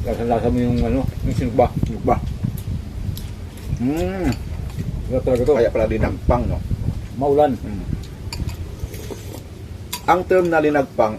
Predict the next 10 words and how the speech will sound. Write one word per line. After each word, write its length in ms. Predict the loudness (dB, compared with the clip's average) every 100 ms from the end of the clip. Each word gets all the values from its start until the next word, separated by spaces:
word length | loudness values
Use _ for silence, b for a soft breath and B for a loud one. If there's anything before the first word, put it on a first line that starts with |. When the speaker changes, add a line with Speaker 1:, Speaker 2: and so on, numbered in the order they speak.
| -2
Speaker 2:
is 280 | 0 0 -4 -12 -12 -4
i-, 560 | 2 4 4 4 2 -2 -8 -14 -12 -12 -12 -12 -12 -12 -8
ah, 500 | -4 -4 -2 -2 -4 -6 -8 -8 -8 -2
isugba 400 | 2 2 6 6
mo 220 | 6 4
muna 160 | 2 2
or 260 | 4 4 2 -8 -2
inasal 380 | 0 2 2 2
mo 160 | 2
muna 400 | 2 0 0 -2